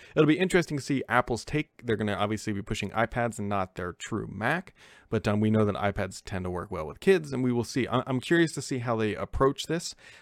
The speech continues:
uh, and then actually be kind of interesting to compare and contrast how Apple, how Google, and Microsoft are all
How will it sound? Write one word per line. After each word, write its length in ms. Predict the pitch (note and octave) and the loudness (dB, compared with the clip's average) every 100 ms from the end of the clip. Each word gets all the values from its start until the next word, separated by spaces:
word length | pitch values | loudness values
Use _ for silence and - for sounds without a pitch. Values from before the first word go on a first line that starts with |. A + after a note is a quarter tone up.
| - | -4
uh, 240 | G#2+ G2 - | 0 0 2
and 140 | A#2 | 2
then 140 | A#2 A#2 | 2 2
actually 300 | C3 - A#2 | -2 -2 -4
be 160 | A#2 | -4
kind 200 | - B2+ | -4 -6
of 80 | A2 | -4
interesting 440 | B2 - B2 A#2 | -6 -6 -4 -2
to 80 | G#2 | -4
compare 280 | G#2 - A2 | -2 0 0
and 100 | G#2 | 0
contrast 360 | G#2+ G#2 G2+ - | -4 -4 -4 -2
how 380 | F#2+ F#2+ F2+ - | -2 -2 -2 -2
Apple, 340 | A2+ A#2 A2+ | -2 0 -2
how 140 | - F#2+ | -2 -4
Google, 380 | G#2+ G2+ G2 - | -2 -2 -2 -4
and 180 | F#2 F2+ | -6 -4
Microsoft 480 | G#2 - - F#2 - | -4 -4 -8 -8 -8
are 80 | - | -2
all 380 | A#2+ A#2+ A#2 | 2 2 0